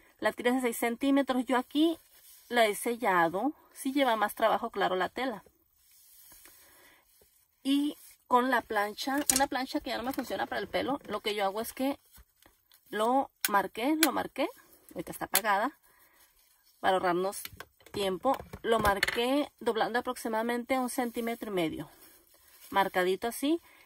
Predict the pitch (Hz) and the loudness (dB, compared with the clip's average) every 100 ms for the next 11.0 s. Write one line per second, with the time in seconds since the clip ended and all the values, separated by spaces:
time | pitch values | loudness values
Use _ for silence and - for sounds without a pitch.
0 | _ - 277 294 - 269 247 - 262 277 | _ 2 4 4 2 2 2 2 0 0
1 | - 247 226 226 247 240 226 208 175 175 | 2 4 4 2 -2 -4 -2 2 2 2
2 | 180 190 190 233 277 262 240 _ _ _ | -2 0 -2 -2 -2 -2 -6 _ _ _
3 | _ _ _ _ - - - _ _ - | _ _ _ _ -8 -8 -8 _ _ 0
4 | 233 226 - 269 294 311 - 226 254 269 | 0 0 -2 0 2 2 0 -2 0 2
5 | 254 233 226 - 254 220 208 - 269 254 | 2 2 2 0 -2 2 2 2 0 0
6 | 196 190 208 220 202 233 240 262 233 220 | 0 -2 -2 2 2 2 -2 0 0 0
7 | 226 233 240 240 254 247 226 226 233 233 | -2 0 -2 -2 -2 0 -2 -2 -2 -2
8 | 226 - 254 - 208 196 233 254 - 269 | -4 -4 -6 0 2 2 0 -2 4 4
9 | - 233 240 226 - 247 247 208 202 190 | 4 -2 -2 -4 -4 -6 -6 -4 -4 -4
10 | 196 - 190 165 185 180 165 147 147 | -4 -4 -6 -4 -2 -2 -2 -6 -12